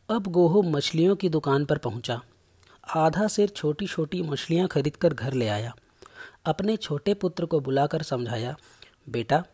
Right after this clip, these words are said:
इन मछलियों को हमारे पिछवाड़े में पंक्तियों में इस तरह आधा-आधा गाड़ दो, जिससे उनके मुंह ऊपर दिखाई दे।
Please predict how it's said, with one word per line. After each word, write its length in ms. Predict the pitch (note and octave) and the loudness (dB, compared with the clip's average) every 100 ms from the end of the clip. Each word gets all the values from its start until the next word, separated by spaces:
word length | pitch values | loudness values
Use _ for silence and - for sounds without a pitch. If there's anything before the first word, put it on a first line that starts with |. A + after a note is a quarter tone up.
| _ _ - _ - | _ _ -20 _ -4
इन 140 | B3 A#3+ | 0 2
मछलियों 460 | F#3+ - F3+ G3 | 0 2 2 2
को 160 | G3+ F3+ | 2 0
हमारे 380 | C#3+ C#3 D3+ F#3 | 0 0 2 0
पिछवाड़े 520 | D#3+ - C#3 C#3+ E3 | -4 -4 -2 2 2
में 140 | F3 | 2
पंक्तियों 520 | - B2+ B2+ - F3 | -2 -4 -4 -4 -2
में 220 | E3 A#2 - | 0 -2 -2
इस 200 | F#3+ - | -6 0
तरह 180 | F#3+ F#3 | 2 2
आधा-आधा 760 | - B2+ B2+ F3 F3 C#3 B2 C3 | 2 -2 0 0 2 0 0 -2
गाड़ 300 | B2 B2 B2 | 0 0 0
दो, 260 | C3 G3 - - - - | -2 -4 -10 -20 -20 -10
जिससे 460 | C#3 F3 - A3+ A3+ | 0 0 2 2 2
उनके 360 | D#3 D#3 F3+ | 2 0 2
मुंह 360 | E3 E3 F#3 F#3+ | 2 2 0 0
ऊपर 280 | D#3 - D#3+ | -4 -2 -2
दिखाई 340 | C#3 - G#2 G#2 | -2 -4 -6 -8
दे। 180 | G#2+ | -10